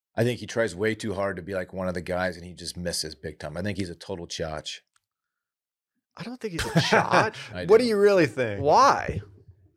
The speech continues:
Speaker 3: Dude, he's
Speaker 2: He's
Speaker 3: always
Speaker 2: just,
Speaker 3: hated
Speaker 2: he's just
Speaker 3: Derek,
Speaker 2: mega
Speaker 3: Derek Carr.
Speaker 2: Christian, dude.
Speaker 1: My take,
Speaker 3: Yeah, why do you hate
Speaker 1: my
Speaker 3: Christians?
Speaker 1: take on Derek Carr
Speaker 2: That's
Speaker 1: is that he's,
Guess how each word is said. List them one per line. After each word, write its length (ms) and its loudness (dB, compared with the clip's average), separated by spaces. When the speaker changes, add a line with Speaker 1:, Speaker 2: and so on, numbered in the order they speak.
Speaker 3:
Dude, 160 8
he's 200 2
Speaker 2:
He's 100 8
Speaker 3:
always 160 8
Speaker 2:
just, 80 0
Speaker 3:
hated 140 4
Speaker 2:
he's 120 4
just 140 4
Speaker 3:
Derek, 100 2
Speaker 2:
mega 220 8
Speaker 3:
Derek 140 4
Carr. 100 4
Speaker 2:
Christian, 400 -2
dude. 420 -6
Speaker 1:
My 180 6
take, 240 6
Speaker 3:
Yeah, 60 6
why 160 6
do 60 0
you 80 -2
hate 160 0
Speaker 1:
my 100 6
Speaker 3:
Christians? 180 2
Speaker 1:
take 200 6
on 180 4
Derek 300 8
Carr 520 6
Speaker 2:
That's 240 6
Speaker 1:
is 60 4
that 160 2
he's, 220 2